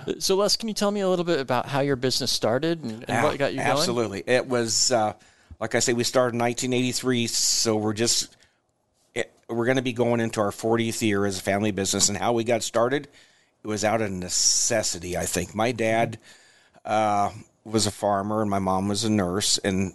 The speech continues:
Speaker 2: my mom is still, still alive. Dad passed away four and a half years ago now. Uh, an opportunity was presented to us to, to buy a business, and actually that business's name was Nebraska Bull Service, okay?
Speaker 1: Mm-hmm.
Speaker 2: Uh,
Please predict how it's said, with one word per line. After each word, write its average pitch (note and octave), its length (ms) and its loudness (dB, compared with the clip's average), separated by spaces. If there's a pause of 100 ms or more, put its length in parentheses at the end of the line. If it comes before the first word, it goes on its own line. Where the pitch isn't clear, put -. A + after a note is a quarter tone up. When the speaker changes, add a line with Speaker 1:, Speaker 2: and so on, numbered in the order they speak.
Speaker 2:
my G2 220 -10
mom F#2 280 0
is G2 100 -2
still, F#2+ 380 -2
still G2+ 220 2
alive. F#2 280 0
Dad F#2 240 -2
passed F#2 280 0
away F#2 380 0
four - 560 -2
and F#2 80 0
a E2 40 -2
half F#2 220 0
years F#2+ 220 0
ago F#2+ 140 0
now. F#2 220 -2 (460)
Uh, A2+ 360 2 (580)
an B2 140 -2
opportunity C3+ 680 2
was G#2+ 240 2
presented A2+ 680 0
to G2 180 0
us F#2+ 460 0 (720)
to, G2+ 440 2 (1300)
to A#2+ 100 -6
buy G#2 220 2
a A2 80 2
business, F#2 500 -6
and G#2+ 140 0
actually A#2 280 2
that A2+ 200 2
business's A2 500 0
name G#2+ 320 2
was G2 180 0
Nebraska G2 420 2
Bull G2 180 0
Service, - 440 -2
okay? A#2 140 -10
Speaker 1:
Mm-hmm. - 960 -4
Speaker 2:
Uh, G#2+ 320 0